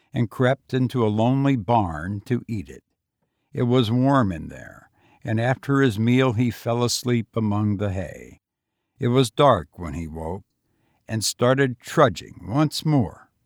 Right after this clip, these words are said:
through the slushy roads. Two miles beyond Reigate, a figure, a fragile figure, slipped out of the darkness to meet him.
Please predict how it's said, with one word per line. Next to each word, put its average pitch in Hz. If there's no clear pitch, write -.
through 135
the 95
slushy 104
roads. 80
Two 196
miles 120
beyond 120
Reigate, 85
a 127
figure, 98
a 147
fragile 139
figure, 73
slipped -
out 120
of 147
the 143
darkness 123
to -
meet 143
him. -